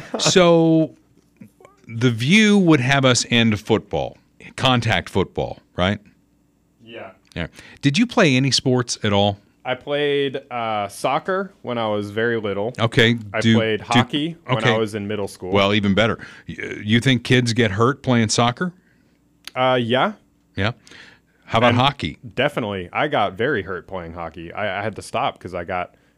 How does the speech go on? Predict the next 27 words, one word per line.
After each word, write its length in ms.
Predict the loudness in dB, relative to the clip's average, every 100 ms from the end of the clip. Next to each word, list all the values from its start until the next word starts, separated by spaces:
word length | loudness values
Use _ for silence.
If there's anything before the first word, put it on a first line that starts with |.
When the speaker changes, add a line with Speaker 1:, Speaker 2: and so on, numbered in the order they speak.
| _ _
Speaker 2:
uh, 240 | -6 -4 -4
multiple 440 | -4 -6 -4 -6 -6
concussions, 880 | -8 -6 -6 -6 -8 -8 -10 -14 -18
a 60 |
cracked 400 | -12 -4 -4 -4
rib, 440 | -8 -6 -6 -8 -12 _ _ _ _
Speaker 1:
Mm-hmm. 360 | -8 -8 -10 -12
Speaker 2:
um, 640 | -10 -8 -10 -12 -14 -18 _ _ _ _ _ _ _ _ _
or 140 | -4
a 40 | -4
bruised 580 | -4 -6 -4 -6 -10 -14
rib, 240 | -12 -10
I 80 | -10
guess. 100 | -2
Speaker 1:
So 100 | -2
this 280 | 0 0 0
gets 220 | 0 0
back 200 | 0 0
Speaker 2:
But, 60 | 0
Speaker 1:
to 40 |
Speaker 2:
yeah. 40 | 0
Speaker 1:
the 80 |
same 280 | 2 2 0
thing 260 | 0 0 2
on 260 | 2 2
the 80 | 2
Confederate 600 | 0 0 2 2 2 0